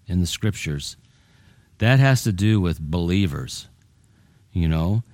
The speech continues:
And he's talking to brethren. All things are working in concert according to God's plans and purposes. It's all working together, you know.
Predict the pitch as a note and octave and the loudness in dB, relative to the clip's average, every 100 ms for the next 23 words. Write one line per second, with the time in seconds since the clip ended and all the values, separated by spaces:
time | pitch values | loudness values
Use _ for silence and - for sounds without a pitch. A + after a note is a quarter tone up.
0 | _ _ G2 F#2 A2 A2+ - C3+ D#3+ C#3 | _ _ 2 4 6 4 2 2 4 4
1 | A#2 A2+ F2+ G2 B2+ B2+ D#2 C#2+ D#2 - | 4 0 0 2 4 4 2 -2 -4 -10
2 | _ - _ A2 B2+ E3 F#3 D3 D3 B2+ | _ -20 _ 2 4 4 4 6 6 6
3 | A#2+ A2 G#2 C3+ C#3 G#2+ F#2+ G2 G2 A2+ | 2 2 2 2 4 2 4 4 2 2
4 | A#2+ B2+ - D2+ - _ _ _ F2 - | 4 4 0 -6 -8 _ _ _ -12 -4
5 | G2+ G2 G2+ F2+ F#2 F#2 F2+ - G2+ F#2+ | 0 4 4 2 0 0 -2 -2 2 4
6 | F#2 F2+ E2 G2+ E2 D#2+ D#2 C2+ - _ | 2 0 -2 -4 -4 -8 -8 -10 -12 _
7 | _ - - G#2 - A2 B2 C3+ C3+ C#3 | _ -16 -4 -2 2 4 4 4 4 4
8 | C3+ A#2 A#2+ A#2 A#2 E2+ C#2+ - _ - | 4 4 2 2 2 0 -4 -10 _ -20
9 | - - _ G2+ F#2+ F#2+ G#2 A2+ | -20 -20 _ 2 4 4 2 -2